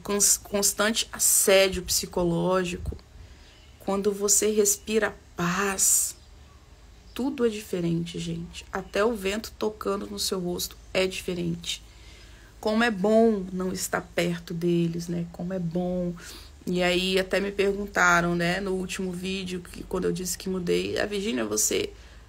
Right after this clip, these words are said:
mudou pra mais longe da mãe narcisista?" Eu mudei, mas não foi por isso que eu mudei. Claro que juntei o útil ao agradável, quanto mais longe, melhor.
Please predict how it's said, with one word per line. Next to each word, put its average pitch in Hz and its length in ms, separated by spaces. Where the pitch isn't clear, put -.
mudou 190 280
pra 202 160
mais 196 300
longe 190 400
da 185 100
mãe 180 160
narcisista?" 185 560
Eu 185 40
mudei, 196 420
mas 214 160
não 220 100
foi 214 140
por 220 160
isso 220 140
que 208 80
eu 202 40
mudei. 233 460
Claro 196 480
que 233 220
juntei 214 420
o 208 100
útil 196 220
ao 196 60
agradável, 226 480
quanto 208 260
mais 185 260
longe, 175 300
melhor. 220 460